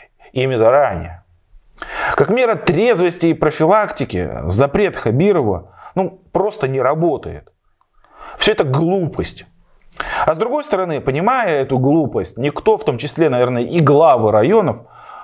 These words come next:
эти запреты соблюдать не хотят. Вот такая, значит, у нас исполнительская дисциплина. Кроме этого,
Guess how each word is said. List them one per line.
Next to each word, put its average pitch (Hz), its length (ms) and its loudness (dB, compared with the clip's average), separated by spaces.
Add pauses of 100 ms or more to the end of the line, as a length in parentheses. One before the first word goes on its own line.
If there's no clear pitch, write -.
(180)
эти 208 220 0
запреты 156 460 0
соблюдать 107 560 0
не 95 160 -6
хотят. - 500 -4 (1000)
Вот - 280 -2
такая, 180 420 0
значит, 143 360 -4 (140)
у 127 80 -4
нас 139 220 2
исполнительская 110 840 0
дисциплина. 90 880 -2 (1500)
Кроме 220 300 -2
этого, 160 420 -4